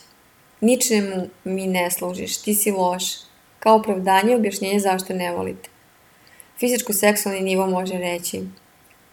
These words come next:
„Želim da te posjedujem radi svog zadovoljstva.” U takvom škripcu seksualnost je ili poništena, ili funkcioniše kroz ono što se smatra perverznim,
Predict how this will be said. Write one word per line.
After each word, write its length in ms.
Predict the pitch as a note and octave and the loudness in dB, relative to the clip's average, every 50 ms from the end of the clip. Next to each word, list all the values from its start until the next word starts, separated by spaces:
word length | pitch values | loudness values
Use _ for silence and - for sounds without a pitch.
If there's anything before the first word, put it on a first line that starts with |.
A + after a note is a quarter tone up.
| _ _ - | _ _ -2
„Želim 280 | F#3+ G3+ G3 G3+ G3+ | 2 4 4 6 4
da 100 | G3 F#3+ | 2 0
te 160 | F#3+ F#3+ F#3+ | -2 -4 -2
posjedujem 480 | - F#3+ F#3 F#3 - A3+ G#3 G#3+ G#3 G3 | -2 -2 0 0 0 0 2 2 2 2
radi 180 | F#3+ F#3+ F#3 F#3 | 0 0 -2 -2
svog 340 | F#3 - - F#3+ G3 G3 | -2 -2 0 0 -2 -2
zadovoljstva.” 800 | F#3+ F#3 F3 F3 F3 F3 F3 F3 F#3 F3+ F3+ - - - - F#3 F#3+ _ _ _ _ _ _ _ _ _ _ _ _ _ _ _ _ _ _ _ _ _ _ _ | -2 -4 -4 -6 -6 -6 -6 -6 -6 -6 -8 -10 -10 -12 -12 -12 -14 _ _ _ _ _ _ _ _ _ _ _ _ _ _ _ _ _ _ _ _ _ _ _
U 60 | - G#3+ | -2 2
takvom 320 | G3 G#3 G#3+ - C#4 D4 | 2 2 2 0 -2 -4
škripcu 520 | C#4 - - G#3 G3 G3 F#3+ F#3+ - A#3 | -4 -6 -6 -4 -4 -4 -4 -4 -4 -4
seksualnost 800 | A3+ - G#3+ G#3 - - - F#3+ F#3 F#3+ F#3+ G#3 A3+ A3 - - - | -4 -4 -4 -4 -4 -2 2 4 4 4 4 4 2 0 -2 -4 -6
je 60 | - | -4
ili 280 | - G3 A3 B3 C4 B3+ - | 0 0 0 0 0 0 4
poništena, 680 | A#3 A3 G#3+ G#3+ G#3+ G#3+ - - - - - - G#3+ - - _ _ _ _ _ _ | 4 6 6 6 4 4 2 -2 -6 -8 -8 -8 -10 -12 -14 _ _ _ _ _ _
ili 200 | - G#3+ G#3+ G#3+ | 2 2 2 2
funkcioniše 720 | - G#3 G3+ G3+ - - F#3+ F#3+ G#3 A3+ A3+ - - - - - - - _ _ _ - | 2 0 -2 -2 -2 -2 0 2 2 2 2 0 -2 -4 -8 -10 -12 -20 _ _ _ -8
kroz 180 | - G3+ G3 | -4 -2 0
ono 160 | G3+ F#3+ G3 | 0 2 0
što 120 | G3+ - G#3 | 0 -2 -2
se 120 | G#3 G3+ | -2 -2
smatra 440 | G3 - G#3+ G#3 G3+ G3+ G3+ - F#3+ F#3+ | -2 0 2 4 4 2 2 -2 -4 -2
perverznim, 720 | G3 F#3+ F#3 F#3 F#3+ F#3 F3+ F3+ F#3 F3 F3 E3+ F3 F#3 | 0 0 2 4 6 6 6 4 2 -2 -6 -8 -10 -12